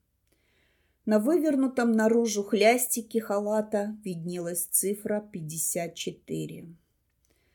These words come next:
Швырнув сигарету в окно, она обернулась, и маленькие злобные глазки измерили мужичка во весь рост.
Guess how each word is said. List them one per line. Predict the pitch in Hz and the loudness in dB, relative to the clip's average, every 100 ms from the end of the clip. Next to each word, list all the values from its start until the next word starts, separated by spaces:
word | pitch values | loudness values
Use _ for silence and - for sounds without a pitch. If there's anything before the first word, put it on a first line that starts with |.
| _ _ _ | _ _ _
Швырнув | - 220 269 277 330 | -8 0 2 4 2
сигарету | - 254 220 233 240 233 | 2 4 6 6 6 2
в | 214 | 2
окно, | 226 240 240 269 277 277 - - | 2 4 2 2 0 -6 -14 -6
она | 190 202 | -2 0
обернулась, | 202 190 214 220 247 262 233 226 - - - | 0 2 4 4 2 0 -2 -4 -6 -8 -6
и | 175 | -4
маленькие | 185 214 214 214 214 196 | 0 0 0 -4 -2 -4
злобные | 190 185 185 180 180 180 | -2 -4 -4 -4 -6 -6
глазки | 175 180 196 208 - - 190 185 - - _ _ _ | -4 -4 -2 -2 -4 -6 -8 -8 -14 -20 _ _ _
измерили | 160 165 175 196 220 214 202 | -6 -4 -2 0 2 2 0
мужичка | 190 180 175 175 - 180 175 185 202 _ _ | 0 -4 -6 -12 -8 -4 -2 -4 -12 _ _
во | 165 | -10
весь | 160 165 165 - | -8 -8 -8 -8
рост. | 160 160 160 - - - | -8 -10 -8 -10 -12 -20